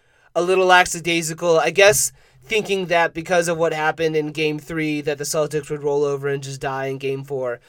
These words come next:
Again, Celtics, to their credit, had enough pride to grab a win, to not just roll over like Miami hoped they would. So it's on Miami to take that lesson to heart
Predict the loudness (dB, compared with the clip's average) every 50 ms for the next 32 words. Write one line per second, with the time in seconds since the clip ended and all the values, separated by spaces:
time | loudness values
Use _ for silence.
0 | _ _ _ -10 0 4 4 4 4 4 0 0 0 0 -2 -2 -2 0 0 0
1 | 0 2 2 4 4 4 2 2 _ _ _ _ _ -2 0 2 2 2 2 0
2 | -2 -4 -4 0 2 4 6 6 6 4 4 2 0 -2 -6 -16 _ _ _ _
3 | _ _ _ _ _ -12 -8 -6 -6 -6 -6 -8 -6 -2 0 4 6 6 6 6
4 | 4 2 2 4 4 4 4 2 0 -4 -8 -10 -10 -6 -2 0 2 2 2 2
5 | 0 0 0 0 0 -2 -4 -2 0 0 2 2 2 2 0 0 -2 -4 -4 -6
6 | -6 -6 -6 -6 -4 -4 -4 -4 -4 -4 -4 -4 -6 -8 -6 -8 -8 -8 -6 -6
7 | -8 -8 -8 -10 -12 -18 -20 -20 -20 -20 -20 -20 -14 -6 -2 0 0 0 -2 -6
8 | _ -20 -20 -18 -4 0 2 2 2 0 0 2 4 4 4 4 4 4 4 4
9 | 4 4 2 2 2 2 0 -2 -4 -6 -6 -4 -4 -4 -4 -6 -8 -8 -2 2
10 | 2 2 4 4 2 4 4 4 2 0 0 -2 -2 0 4 4 6 6 4 2
11 | 0